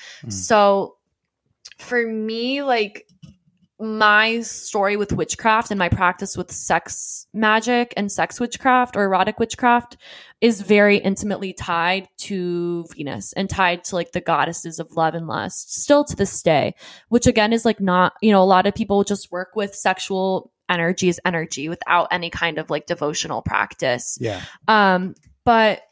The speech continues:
Speaker 2: when I first moved, so I started working with her, like, five years ago, five and a half years ago now when I first moved to L A. And that's really when I started working with sex magic. And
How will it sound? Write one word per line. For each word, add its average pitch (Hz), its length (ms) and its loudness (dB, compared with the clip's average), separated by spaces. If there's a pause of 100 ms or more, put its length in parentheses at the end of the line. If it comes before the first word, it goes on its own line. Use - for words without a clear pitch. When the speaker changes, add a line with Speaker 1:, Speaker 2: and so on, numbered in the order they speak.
(140)
Speaker 2:
when 233 220 -6
I 254 260 0
first 294 400 -6
moved, 220 200 -4
so 226 180 0
I 226 160 4
started 277 300 0
working 208 280 -2
with 202 160 -4
her, 190 260 0
like, 156 200 -4
five 185 340 2
years 180 220 -6
ago, 175 340 0
five 185 240 2
and 196 80 -2
a 196 40 -2
half 180 220 2
years 175 220 -4
ago 165 320 2
now 170 280 -2
when 180 120 0
I 175 100 0
first 175 360 -4
moved 180 180 -6
to 190 100 0
L 170 200 2
A. 160 320 -2 (280)
And 214 140 -2
that's 190 300 0
really 190 200 0
when 185 140 0
I 175 100 0
started 170 440 0
working 170 340 0
with 156 140 -4
sex - 340 -4
magic. 160 600 -4
And 170 320 -4